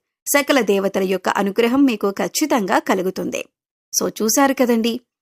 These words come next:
రెండు వేల ఇరవై ఐదవ సంవత్సరం నవంబర్ ఇరవై ఏడవ తేదీన దినఫలాల ప్రకారం రాత్రి ఎనిమిది గంటల యాభై రెండు నిమిషాల తర్వాత ఈ రాశి వారికి ఒక స్త్రీ వల్ల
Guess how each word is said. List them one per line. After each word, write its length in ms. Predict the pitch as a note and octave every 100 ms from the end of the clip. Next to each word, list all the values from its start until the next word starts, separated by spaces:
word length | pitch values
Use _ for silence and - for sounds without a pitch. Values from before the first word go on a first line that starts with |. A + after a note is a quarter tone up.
| _ -
రెండు 280 | G3 B3 D4
వేల 160 | D#4 A#3+
ఇరవై 200 | A3 B3+
ఐదవ 280 | A#3+ A3+
సంవత్సరం 600 | G#3 G#3 F#3+ - G3+ B3+
నవంబర్ 380 | A3 G3 G#3+ A3+ A#3
ఇరవై 240 | F#3+ G#3+
ఏడవ 340 | B3+ B3 A3+ G#3
తేదీన 360 | G3+ F#3+ G#3
దినఫలాల 560 | F#3 F#3 G#3 A3 G3+ G3+
ప్రకారం 540 | F#3+ F#3 G#3+ A3+ - - _ _
రాత్రి 360 | G3+ A#3 C4+ C4+
ఎనిమిది 300 | G3+ A3+ A3+
గంటల 280 | A3 G#3+ G#3
యాభై 340 | F#3+ F3+ G3
రెండు 200 | G#3 G3
నిమిషాల 420 | F3+ F#3 B3+ A#3
తర్వాత 440 | A3 F3+ F3+ F#3 C4
ఈ 240 | B3+ G#3
రాశి 300 | G3 F#3 G3+
వారికి 380 | B3+ A3+ G#3 B3
ఒక 200 | G#3 F#3+
స్త్రీ 400 | G#3 - G#3 A#3+
వల్ల 400 | B3 G#3 A3 F#3